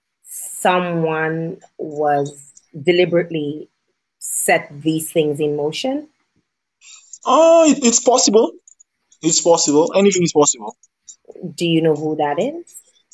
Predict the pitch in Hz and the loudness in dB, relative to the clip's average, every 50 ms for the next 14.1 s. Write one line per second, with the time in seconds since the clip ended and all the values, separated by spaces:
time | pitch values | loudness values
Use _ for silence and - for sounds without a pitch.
0 | - _ - 139 139 139 139 135 131 127 120 117 113 113 113 110 - - 110 107 | -20 _ -14 -8 -6 -2 0 0 0 0 0 -2 -2 -4 -4 -6 -8 -12 -14 -14
1 | 104 - - 95 95 98 104 127 - - - - - _ _ - - - - - | -12 -6 -4 -4 -4 -4 -6 -12 -10 -10 -12 -12 -14 _ _ -12 -12 -12 -10 -8
2 | - - - - - - - 120 135 139 147 156 - - 156 139 131 117 - - | -6 -4 -4 -4 -6 -6 -10 -8 -6 -2 -2 0 0 0 0 -2 -2 -4 -6 -10
3 | 104 - - - - - - _ - - - - - - - - - 226 240 240 | -14 -14 -14 -16 -18 -20 -20 _ -20 -20 -20 -20 -20 -20 -20 -20 -20 _ -18 -14
4 | 240 233 - _ _ _ _ _ - _ - _ _ 220 240 269 285 _ _ - | -14 -14 -14 _ _ _ _ _ -20 _ -20 _ _ -10 -10 -10 -10 _ _ -20
5 | - _ _ _ - - - _ _ _ _ _ _ _ _ - - _ _ _ | -20 _ _ _ -20 -20 -20 _ _ _ _ _ _ _ _ -20 -20 _ _ _
6 | - - - - - _ _ _ - - - - - 202 220 233 233 226 240 262 | -20 -20 -20 -20 -20 _ _ _ -20 -20 -20 -12 -8 -4 -2 0 0 0 0 0
7 | 262 254 254 247 233 233 - - - 208 208 202 196 196 185 175 - _ _ _ | 0 2 2 2 2 0 -2 -6 -4 -2 -2 0 -2 -4 -6 -8 -12 _ _ _
8 | _ - - - - 202 175 175 220 233 240 233 226 - 214 208 220 233 233 233 | _ -20 -20 -16 -12 -12 -8 -6 -6 -4 -4 -4 -6 -8 -8 -8 -6 -6 -6 -6
9 | 196 - - 220 220 220 214 214 208 208 202 - - - - - 190 208 208 220 | -8 -8 -2 0 0 0 0 0 -4 -4 -6 -10 -16 -20 -18 -12 -8 -6 -4 -2
10 | 226 214 190 185 175 208 214 202 202 196 196 196 196 - - - _ _ - - | -4 -4 -4 0 2 2 2 2 0 -4 -4 -6 -6 -8 -12 -20 _ _ -20 -20
11 | _ _ _ _ - - 160 - - 262 277 269 262 262 262 262 262 254 262 254 | _ _ _ _ -14 -10 -4 2 4 6 6 6 6 6 4 4 4 4 2 2
12 | - - - 339 311 311 - - 220 190 165 143 143 _ _ _ _ _ _ _ | 0 -4 -2 -2 -2 -2 -4 -8 -6 -6 -6 -8 -10 _ _ _ _ _ _ _
13 | _ _ _ _ _ _ - - 214 254 277 302 302 294 339 320 277 262 247 240 | _ _ _ _ _ _ -12 -4 0 2 2 2 2 -2 -4 -6 -6 -6 -6 -8
14 | 226 _ | -10 _